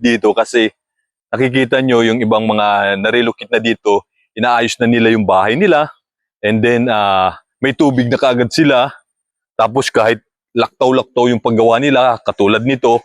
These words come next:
yan, tulto, ayos na. So, may narelocate na. At doon sa kabila, hindi pa inayos. <laughs> Ayan, katulad yan, oh. Hindi pa nakaayos.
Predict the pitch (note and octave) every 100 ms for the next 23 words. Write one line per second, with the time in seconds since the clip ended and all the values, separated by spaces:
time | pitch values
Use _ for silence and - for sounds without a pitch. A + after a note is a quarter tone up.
0 | _ _ _ _ _ G#2 F#2+ F2 _ _
1 | - G#2 B2+ C#3 A2 G#2+ - C#3 G#2+ -
2 | G#2+ G2 F#2 G#2 G#2 A2 A2 G#2+ - G#2+
3 | C#3+ A#2+ - - - - G2 G#2 A2+ A2
4 | G#2+ A#2 C3+ C3+ _ - - - A2 G#2+
5 | B2 A2+ A2+ A#2+ A3 - D#3+ C#3 A#2 -
6 | C#3+ - C#3+ B2+ D#3+ E3 - C#3 - -
7 | - A#2+ C3+ C3+ C3+ B2 B2+ A#2+ C#3 D3+
8 | C3+ -